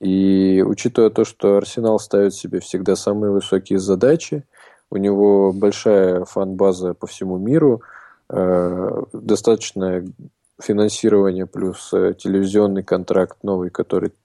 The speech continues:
ещё у-, умножит это финансирование, предоставит ему огромные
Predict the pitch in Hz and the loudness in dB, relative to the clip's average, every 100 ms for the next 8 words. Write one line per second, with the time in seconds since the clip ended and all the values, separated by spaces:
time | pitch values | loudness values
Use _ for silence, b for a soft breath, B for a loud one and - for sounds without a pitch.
0 | - 110 - 202 180 - - _ _ _ | -6 -6 0 2 4 0 -6 _ _ _
1 | 110 98 92 98 104 101 92 92 - - | -4 -2 0 0 0 2 2 0 -2 -8
2 | - 95 95 92 101 98 95 92 - _ | -4 -2 -2 -2 2 2 2 -2 -10 _
3 | B B B B - - 101 104 - 107 | B B B B -8 -2 2 2 4 2
4 | 101 95 95 98 107 107 101 | 2 -4 -6 -4 0 0 -2